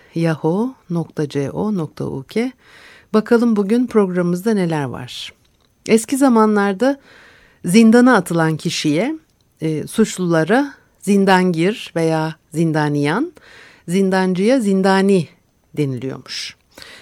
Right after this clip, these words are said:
Gültekin Yıldız'ın bir çalışması. Oruç Reis, Rodos şövalyeleri tarafından iki defa esir alınıyor ve zindana atılıyor.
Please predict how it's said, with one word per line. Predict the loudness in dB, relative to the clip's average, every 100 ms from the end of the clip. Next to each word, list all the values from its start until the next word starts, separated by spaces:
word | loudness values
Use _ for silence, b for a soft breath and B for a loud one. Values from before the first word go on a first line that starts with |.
| B
Gültekin | -8 -8 -6 -6
Yıldız'ın | -4 -4 -6
bir | -6
çalışması. | -6 -8 -6 -8 -8 -6 -6 -2
Oruç | -2 -2 -4 -2
Reis, | 0 0 -6 -10 -14 _ _ _ -6
Rodos | -4 -2 -4 -6
şövalyeleri | -8 -6 -6 -8 -10 -10
tarafından | -8 -8 -8 -6 -4 -4 -6 -12
iki | -8 -6
defa | -6 -6 -8
esir | -10 -10 -8 -8 -10
alınıyor | -8 -8 -6 -6 -4
ve | -4
zindana | -4 -4 -4 -6
atılıyor. | -12 -12 -8 -6